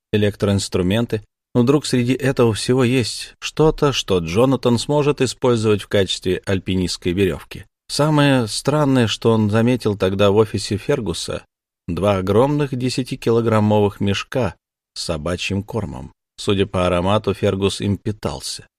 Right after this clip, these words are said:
Также в кабинете могла быть потайная дверь, ведущая в вентиляционную шахту.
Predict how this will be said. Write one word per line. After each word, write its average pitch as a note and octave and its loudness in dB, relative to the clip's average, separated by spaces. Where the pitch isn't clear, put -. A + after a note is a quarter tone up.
Также C3 2
в - -4
кабинете B2+ 2
могла A2+ 2
быть G#2+ 0
потайная F#2+ 0
дверь, G2+ 0
ведущая G2+ -2
в - 0
вентиляционную G2 -2
шахту. F#2+ -4